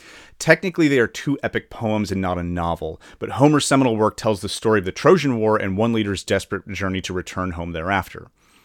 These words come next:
It is unquestionably one of the greatest stories of the bitter folly and drama of war, as well as essentially a blueprint on how to write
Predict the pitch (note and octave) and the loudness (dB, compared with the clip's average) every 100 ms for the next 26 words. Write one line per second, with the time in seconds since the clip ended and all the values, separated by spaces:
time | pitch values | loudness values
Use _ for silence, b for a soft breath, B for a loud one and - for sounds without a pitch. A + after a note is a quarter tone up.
0 | b - B2+ C#3 C3 - - - G#2+ F#2 | b 0 4 4 2 2 2 2 -2 -2
1 | F2+ F#2+ G#2+ G2+ E2+ G2+ A2+ G#2+ - G#2 | -2 -2 -2 -4 -2 0 0 -2 -4 -2
2 | G#2 G2+ - B - F#2 G2 E2+ A#2 B2+ | 0 -2 -6 B -14 -6 -4 2 4 2
3 | - - A#2 A#2 B2+ B2 G#2+ F2+ F#2+ G2 | -2 0 4 4 2 -2 -4 -2 0 0
4 | G#2 G2 F2+ F2 G2 F2+ E2+ G2+ F#2 A2+ | 0 -2 -6 -4 -2 -2 -2 -6 0 4
5 | C3 A#2 - A2 - D#3+ D3+ C3 G2+ C#3+ | 4 4 0 -6 -4 -4 -2 -2 0 0
6 | A3 - F#2 G#2 F#2+ G#2+ G#2 F2+ G2+ F#2+ | -2 -4 -4 -2 -2 0 -2 0 0 0